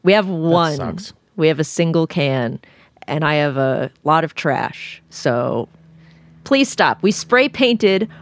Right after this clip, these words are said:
Speaker 1: our address on the cans, and still, it's amazing. So
Speaker 2: Yeah.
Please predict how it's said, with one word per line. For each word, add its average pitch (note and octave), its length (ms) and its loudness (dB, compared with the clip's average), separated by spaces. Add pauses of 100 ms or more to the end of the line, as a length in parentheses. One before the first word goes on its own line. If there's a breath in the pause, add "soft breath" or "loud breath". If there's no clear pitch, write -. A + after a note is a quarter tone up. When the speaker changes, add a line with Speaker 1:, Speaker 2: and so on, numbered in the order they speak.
Speaker 1:
our G3 180 4
address F3+ 760 0 (420 soft breath)
on G#3+ 220 4
the A3 80 4
cans, G#3 800 0 (520 loud breath)
and F3 160 2
still, F3+ 480 2 (1600)
it's - 120 -14
amazing. C#3 460 -4 (260)
So B2+ 400 -4 (120)
Speaker 2:
Yeah. F#2+ 140 -6